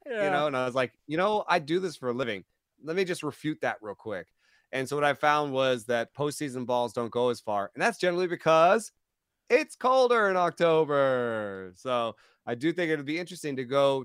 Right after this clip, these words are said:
Speaker 1: to Citizens Bank, which plays more offensive, but will be much colder. So I, I would actually think some of these games are gonna be lower scoring.
Speaker 2: Wait a minute, are you saying that all baseballs are not juiced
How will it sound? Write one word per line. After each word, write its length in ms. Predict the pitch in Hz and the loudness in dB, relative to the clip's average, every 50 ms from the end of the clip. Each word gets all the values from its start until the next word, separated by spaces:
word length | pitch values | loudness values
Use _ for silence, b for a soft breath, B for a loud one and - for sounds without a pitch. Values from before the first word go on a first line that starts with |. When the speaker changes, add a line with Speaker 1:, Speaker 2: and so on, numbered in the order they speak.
| - - | -8 -10
Speaker 1:
to 260 | - 135 131 123 123 | -8 -6 -6 -6 -6
Citizens 380 | 113 - 160 156 135 131 120 107 | -6 -8 -8 -8 -8 -10 -12 -8
Bank, 320 | 107 139 139 139 127 110 - | -6 -6 -6 -6 -6 -8 -8
which 260 | 117 110 98 - - _ _ _ _ _ _ | -10 -10 -10 -12 -18 _ _ _ _ _ _
plays 400 | - 139 135 135 131 123 101 110 | -6 -2 -2 0 -2 -2 -6 -6
more 420 | 117 120 120 117 113 107 104 - _ | -4 -2 -2 -2 -2 -4 -6 -8 _
offensive, 720 | 123 123 120 117 - 123 123 117 - - 107 101 98 92 90 _ - 92 _ | -6 -4 -4 -4 -4 -6 -6 -6 -8 -10 -10 -10 -10 -10 -14 _ -20 -12 _
but 280 | - 127 120 110 110 - _ _ - | -2 0 0 -2 -4 -8 _ _ -18
will 280 | 110 104 113 113 110 | -12 -8 -6 -4 -4
be 140 | 98 107 107 | -4 -6 -8
much 260 | 98 101 98 95 - | -8 -8 -10 -12 -12
colder. 420 | - - 101 98 98 87 82 78 73 - | -10 -8 -8 -6 -8 -8 -12 -16 -18 -16
So 160 | - 101 92 | -12 -8 -6
I, 140 | 95 101 98 | -6 -6 -4
I 200 | 101 113 117 120 | -4 -4 -4 -4
would 140 | 123 131 | -4 -4
actually 360 | 127 123 127 - - - 123 113 | -2 -2 -2 -4 -4 -6 -6 -6
think 260 | - 117 113 104 - _ _ _ _ _ | -6 -8 -10 -10 -12 _ _ _ _ _
some 200 | _ - 120 117 | _ -8 -6 -4
of 40 | 123 | -4
these 140 | 123 107 - | -4 -4 -6
games 280 | - 110 110 104 95 95 | -6 -6 -6 -6 -8 -8
are 60 | 95 | -10
gonna 60 | 92 | -8
be 140 | 92 92 87 80 - | -8 -10 -10 -10 -10
lower 220 | 104 104 95 87 85 | -8 -8 -8 -8 -10
scoring. 400 | - - 101 90 85 80 82 - _ | -12 -12 -12 -12 -12 -14 -16 -12 _
Speaker 2:
Wait 80 | 180 214 | -8 -6
a 40 | 180 | -6
minute, 120 | 147 131 | -6 -6
are 40 | 151 | -6
you 120 | 165 196 208 | -8 -8 -10
saying 440 | - - 214 220 220 226 226 220 | -8 -8 -6 -6 -6 -8 -8 -8
that 260 | 202 202 202 196 185 - - | -8 -6 -6 -6 -8 -8 -8
all 240 | 151 151 170 180 185 | -6 -4 -4 -4 -6
baseballs 640 | 156 165 175 175 170 - - 175 170 180 160 160 | -8 -8 -10 -10 -10 -10 -10 -10 -10 -10 -10 -10
are 60 | 160 147 | -10 -8
not 280 | 143 151 160 - 101 | -8 -8 -8 -10 -14
juiced 480 | - - 143 156 190 214 - - - | -14 -12 -12 -12 -12 -12 -16 -18 -20